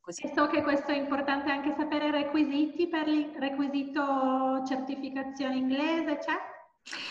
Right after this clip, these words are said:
Speaker 1: Eh, viene valutato tutto in fase di selezione, quindi trovate le indicazioni sul sito internet, eh, dove c'è appunto l'elenco dei documenti da presentare.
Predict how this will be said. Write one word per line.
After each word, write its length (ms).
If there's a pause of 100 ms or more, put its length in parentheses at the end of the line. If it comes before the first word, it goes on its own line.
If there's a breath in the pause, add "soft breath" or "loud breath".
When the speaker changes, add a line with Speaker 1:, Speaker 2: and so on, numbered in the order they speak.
(100)
Speaker 1:
Eh, 400
viene 200
valutato 400
tutto 240
in 120
fase 200
di 120
selezione, 560
quindi 220
trovate 340
le 80
indicazioni 920
sul 160
sito 260
internet, 720
eh, 520
dove 220
c'è 580
appunto 320
l'elenco 920 (480 soft breath)
dei 120
documenti 520
da 80
presentare. 600